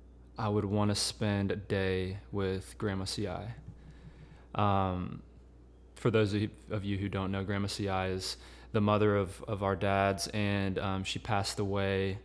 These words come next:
uh, many years ago before I was even born, so I never got to meet her, but she definitely left a legacy. Um,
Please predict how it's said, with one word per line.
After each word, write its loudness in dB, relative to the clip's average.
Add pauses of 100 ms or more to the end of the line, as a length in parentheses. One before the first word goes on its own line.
(500)
uh, 2
many 4
years 4
ago 4
before 0
I 4
was 0
even -2
born, 0 (600)
so 4
I 6
never 2
got 2
to -2
meet 0
her, -2
but 0 (500)
she -2
definitely 0
left 0
a 4
legacy. 0 (180)
Um, -2